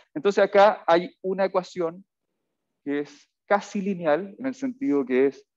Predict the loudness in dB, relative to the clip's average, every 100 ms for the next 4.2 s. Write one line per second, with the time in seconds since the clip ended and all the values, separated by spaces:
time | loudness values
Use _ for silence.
0 | _ _ _ _ -10 -6 -4 -4 -4 -2
1 | -2 -4 -4 -4 -4 -6 -6 -6 -4 -4
2 | -6 -4 -4 -4 -4 -4 -4 -14 _ _
3 | _ _ 0 2 2 2 0 -2 -8 -4
4 | -4 -4